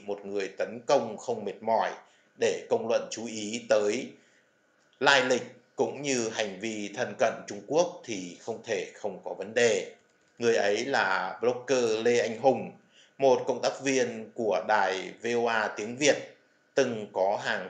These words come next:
chục lá đơn tố cáo ông Hoàng Trung Hải là tàu cộng, bị Nhạc quyền Cộng sản Việt Nam bắt giam từ tháng bảy năm hai nghìn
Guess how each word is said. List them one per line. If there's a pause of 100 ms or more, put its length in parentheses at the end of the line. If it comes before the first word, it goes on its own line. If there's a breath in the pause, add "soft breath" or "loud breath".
chục
lá
đơn
tố
cáo
ông
Hoàng
Trung
Hải
là
tàu
cộng, (360 soft breath)
bị
Nhạc (140)
quyền
Cộng
sản
Việt
Nam
bắt
giam
từ
tháng
bảy (220)
năm
hai
nghìn